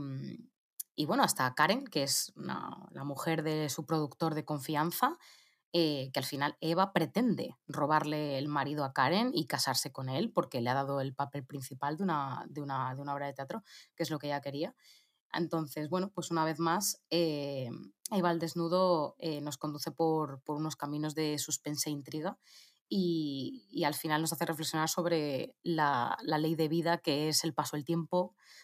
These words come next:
que es muy cruel, im-, imparable, sobre todo en el mundo del teatro, del cine, de que ya eres mayor y no puedes interpretar a papeles de jovencitas. Y lo gracioso de la película y lo, lo bueno de la película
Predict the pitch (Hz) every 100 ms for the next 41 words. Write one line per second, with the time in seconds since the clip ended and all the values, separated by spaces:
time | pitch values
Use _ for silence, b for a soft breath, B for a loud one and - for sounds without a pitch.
0 | B _ 160 160 170 156 151 151 170 180
1 | 175 156 - 170 143 143 151 165 180 175
2 | 156 151 160 151 156 151 147 - 127 139
3 | - 160 151 151 - 160 160 160 156 156
4 | B B B B - 165 156 156 160 165
5 | 160 165 165 160 151 147 160 - 165 156
6 | 139 156 151 151 139 151 151 156 147 143
7 | 156 151 - 147 160 170 - B B B
8 | - 247 202 170 - - 165 160 196 196
9 | 208 196 190 185 175 170 196 175 170 170
10 | 151 147 127 - - - 131 165 160 156
11 | 160 165 165 165